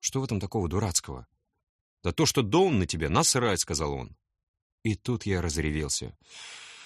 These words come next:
Вот черт, меня так легко развести на слезы. Могу рыдать от счастья или от грусти. Злюсь, опять реву. Реву, потому что плакса,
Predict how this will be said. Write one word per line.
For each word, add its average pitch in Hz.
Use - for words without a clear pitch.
Вот 127
черт, 135
меня 120
так 196
легко 147
развести 110
на 98
слезы. 90
Могу 95
рыдать 156
от 107
счастья 143
или 78
от 69
грусти. 98
Злюсь, 143
опять 117
реву. 95
Реву, 143
потому 139
что 139
плакса, -